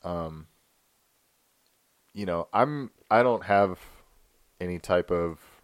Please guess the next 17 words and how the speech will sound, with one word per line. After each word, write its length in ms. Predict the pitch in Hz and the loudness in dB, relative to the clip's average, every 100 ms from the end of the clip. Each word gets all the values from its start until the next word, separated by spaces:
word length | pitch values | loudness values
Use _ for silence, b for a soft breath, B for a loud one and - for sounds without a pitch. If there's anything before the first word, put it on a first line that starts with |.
| - | -16
religion 640 | 90 85 87 95 104 95 _ _ _ _ | -10 -4 -2 -2 -6 -8 _ _ _ _
or 140 | 101 107 | -4 -2
anything. 460 | 110 - 117 120 - | -2 -2 -4 -4 -14
So 520 | - - 95 92 87 - b b b b b b b b b b b _ _ _ _ _ _ _ _ 92 92 | -4 4 6 6 4 0 b b b b b b b b b b b _ _ _ _ _ _ _ _ -20 -4
basically, 600 | 131 135 135 127 110 101 | 4 4 4 0 4 6
I 100 | 98 | 4
feel 420 | 92 107 104 98 92 | 2 0 4 4 4
that 200 | 95 90 | 4 2
it's 160 | 87 | 0
my 120 | 90 87 | 0 0
responsibility 920 | 85 - 90 - 90 87 85 85 82 - - | 0 0 -2 -2 -2 0 0 -2 -6 -14 -10
that 160 | 87 82 | -8 -6
any, 560 | 87 85 85 80 80 _ - | -6 -6 -8 -10 -12 _ -10
uh, 260 | 78 78 | -8 -6
sort 300 | 76 - 92 | -8 -6 -4
of 100 | 87 | -4
sig-, 220 | - 85 | -8 -12